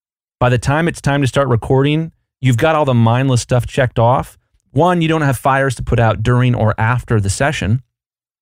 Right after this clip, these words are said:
And two, you didn't use up any of your mental capacity trying to remember if you got everything done and going around and making sure everything felt right before the session started.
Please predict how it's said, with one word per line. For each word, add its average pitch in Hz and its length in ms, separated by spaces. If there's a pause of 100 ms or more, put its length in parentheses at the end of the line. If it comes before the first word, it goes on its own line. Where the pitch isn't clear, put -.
(120)
And 135 200
two, 175 500 (640)
you 156 260
didn't 185 200
use 156 360
up 180 280
any 160 300
of 135 120
your 123 340
mental 127 540
capacity 113 920 (260)
trying 156 260
to 147 60
remember 135 480
if 113 160
you 127 80
got 117 240
everything 107 440
done 117 380 (380)
and 131 120
going 135 240
around 123 240
and 113 100
making 120 260
sure 113 180
everything 113 320
felt 143 460
right 101 320
before 110 260
the 104 80
session 143 320
started. 95 320